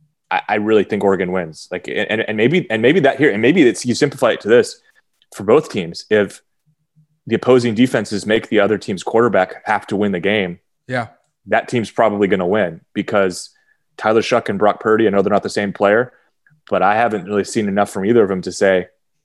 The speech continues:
Speaker 1: "Hey, the ball's in your hand. You gotta go make a drive here. The, the run game's gonna be kind of mitigated. Go do it." I haven't seen enough from either of those guys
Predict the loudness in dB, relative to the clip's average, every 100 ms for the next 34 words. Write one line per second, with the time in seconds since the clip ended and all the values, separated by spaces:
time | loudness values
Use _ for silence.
0 | _ _ _ -6 -2 -2 -4 -8 -2 2
1 | 2 0 -4 -2 -2 -2 -4 -14 _ _
2 | _ _ 0 2 4 2 2 -2 -2 0
3 | 0 0 0 0 0 -6 _ _ _ _
4 | _ _ -14 -6 -2 0 0 2 0 0
5 | -2 -2 -2 -4 0 2 4 4 4 2
6 | -4 _ _ _ -2 -2 4 4 4 2
7 | 0 0 0 -2 0 0 -2 0 2 4
8 | 2 2 -2 0 2 2 -2